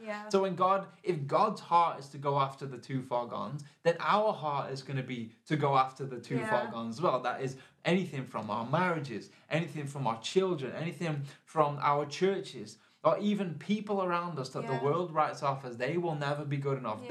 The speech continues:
Speaker 2: they will never amount to anything.
Speaker 1: Yeah.
Speaker 2: We are the people that are being called to actually see future in them,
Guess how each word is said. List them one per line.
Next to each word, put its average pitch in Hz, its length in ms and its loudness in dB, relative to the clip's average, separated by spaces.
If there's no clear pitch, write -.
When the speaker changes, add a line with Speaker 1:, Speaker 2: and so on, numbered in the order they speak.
Speaker 2:
they 175 60 4
will 170 180 0
never 156 320 0
amount 135 260 -2
to - 100 -8
anything. 156 220 -2
Speaker 1:
Yeah. 226 340 -4
Speaker 2:
We 165 120 8
are 208 120 2
the 202 80 -6
people 208 360 -6
that 135 120 2
are 139 80 -4
being 143 180 -2
called 160 340 2
to - 80 -8
actually 143 380 -2
see 208 460 -2
future 131 460 -8
in 113 80 -6
them, 127 180 -2